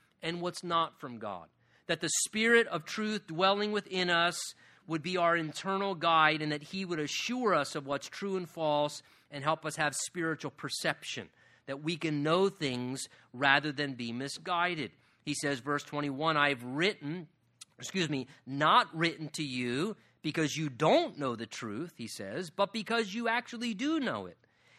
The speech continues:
and that no lie is of the truth." So John indicates here that he was writing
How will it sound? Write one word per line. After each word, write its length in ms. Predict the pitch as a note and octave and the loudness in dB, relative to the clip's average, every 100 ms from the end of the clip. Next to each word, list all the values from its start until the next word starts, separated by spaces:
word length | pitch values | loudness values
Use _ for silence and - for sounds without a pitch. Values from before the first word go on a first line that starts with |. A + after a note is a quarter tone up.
| - | 0
and 200 | F3+ G3 | 2 6
that 220 | G#3 F#3 | 6 6
no 400 | F3+ F#3+ A3+ C4+ | 4 6 8 6
lie 800 | C#4+ A3+ F#3 D3+ C3+ D3 F3 F#3 | 4 2 4 6 8 6 4 0
is 280 | E3 F3 D3 - | -2 -4 -4 -2
of 440 | D#3 C3+ C3+ D3 - _ _ _ | 0 2 0 -6 -14 _ _ _
the 120 | G#3 | -4
truth." 460 | G#3 - D#4+ C#3+ G#2+ | -4 0 0 0 -4
So 160 | - D3+ | -8 -6
John 360 | C3 G#3+ C#4 | 0 2 2
indicates 480 | B3 G#3 F#3 G3 - | 0 -4 -4 -6 -4
here 200 | C#4 B3+ | -2 -2
that 140 | F3+ | -2
he 160 | D#3 A3 | -6 -6
was 180 | G#3 D3+ | -6 -6
writing 840 | D3 F#3 C#4+ D4+ B2 F#2+ C#3 G3+ | -4 0 0 0 -6 -8 -12 -12